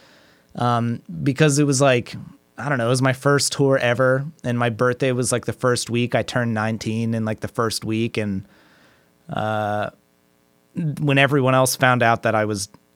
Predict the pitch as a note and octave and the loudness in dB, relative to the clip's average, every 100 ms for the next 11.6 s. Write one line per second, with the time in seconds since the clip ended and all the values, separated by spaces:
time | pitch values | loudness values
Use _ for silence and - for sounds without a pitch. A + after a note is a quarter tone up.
0 | _ - G#2+ G2+ G2 _ - A#2+ A#2 A2 | _ -8 -4 -4 -6 _ -6 -2 0 0
1 | A2+ G#2+ B2 A#2 A2+ A2 G#2+ - - - | 0 -2 -4 -2 0 -2 -6 -14 -16 -8
2 | A#2 G#2+ G#2+ A2 G2+ A2+ A#2 A2 G#2 G#2 | -4 -4 -2 -2 -2 -4 -2 -2 -2 -4
3 | - A2+ G#2+ G#2+ G2+ F#2+ A#2 B2+ A2 - | -4 -4 -2 -2 -4 -4 -4 -6 -4 -2
4 | C3+ B2+ C3 _ - _ - - _ - | 0 0 -2 _ -20 _ -20 -20 _ -2
5 | C3 E3+ G#3 A3+ F3 E3+ E3 D3+ B2 C#3+ | 0 2 0 0 2 2 4 2 2 2
6 | A3 F3 C3 C#3+ D#3+ - D#3+ - D#3 D#3+ | 4 4 4 2 0 -8 -8 0 4 6
7 | D#3 C3+ E3 G3+ A2 B2+ C#3+ C#3+ C#3 F3 | 4 4 4 2 0 2 6 6 4 2
8 | G#2+ - - - A#2 A2+ C3+ - - A#2+ | 0 -4 -8 -4 -2 -2 -4 -6 -8 -2
9 | B2 A#2+ C3 C3 C#3 B2+ B2 A#2+ A#2+ A2 | 0 0 0 2 2 2 2 0 0 -4
10 | - - A#2 A#2+ A#2 B2 B2+ B2 B2 A#2 | -8 -6 -2 0 0 2 2 0 -2 0
11 | C#3 B2 A2 - A#2 A2+ | 0 0 0 0 0 0